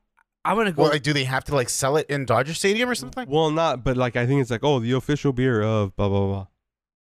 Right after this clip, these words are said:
Speaker 2: Um,
Speaker 1: Oh, so they're sponsored by, like, that, that's the Dodgers sponsorship for it then.
Speaker 2: Yeah.
Speaker 1: But
Speaker 2: But I'm,
Speaker 1: I'm gonna say something about Dodger Stadium, dude. Like, that's a place I could <laughs> really, like, I, I know a lot of people are gonna hate me,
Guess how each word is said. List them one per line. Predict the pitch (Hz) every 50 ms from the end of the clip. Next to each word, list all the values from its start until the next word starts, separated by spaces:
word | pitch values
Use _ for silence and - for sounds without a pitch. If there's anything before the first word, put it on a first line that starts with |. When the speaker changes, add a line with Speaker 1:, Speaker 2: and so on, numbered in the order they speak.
| _ -
Speaker 2:
Um, | 113 113 113 110 110 110 - 151
Speaker 1:
Oh, | -
so | -
they're | 147 151 151
sponsored | - - - - 156 160 156 - 156 147 139 113
by, | 131 135 139 139 131 127 123 -
like, | 123 135 131 - -
that, | 131 131 123 92
that's | 127 135 139 _ _ _
the | - 156 147 147 139 123
Dodgers | - 131 127 139 127 131 135 -
sponsorship | - - 120 127 135 131 - 131 - - 131 117 _
for | - 127 123
it | 113 110
then. | 117 123 123 117 110 _ - 127 113
Speaker 2:
Yeah. | 113 120 117 113 107 104 101 92 90 _ _ _ _ _ _ _ _ _ _ _ _ -
Speaker 1:
But | 107 - 127 143 165 175 156 - - _ _ -
Speaker 2:
But | 139 143 -
I'm, | - - - 147 147
Speaker 1:
I'm | 151 185 214
gonna | 240 233 202
say | - 226 220
something | - - 220 214 214 196
about | 175 175 185 175 151 -
Dodger | 175 180 180 170 160
Stadium, | - - - 185 180 175 170 160 151 143
dude. | 127 147 151 156 147 - -
Like, | 156 147 151 139 135 - - - - - - _ _ _ _ _ _ _ _ _ _ _ _ _ _ _ _ _ _ _ _ _ _ _ _ _ _ _ _ _ _ -
that's | 170 190 - -
a |
place | 190 - 226 220 220 -
I | 226 196
could | - - 175 156 147
<laughs> |
really, | 156 165 147 240 254 214 202
like, | - 156 175 160 156 165 170 - -
I, | - 147 147
I | 143
know | 156 170 175 175
a | 160 135 131 131
lot | 131 143 151 160
of | 170
people | 165 190 190 185
are | 190 185
gonna | 180 175 170
hate | 147 160 180 180 165
me, | 160 156 147 139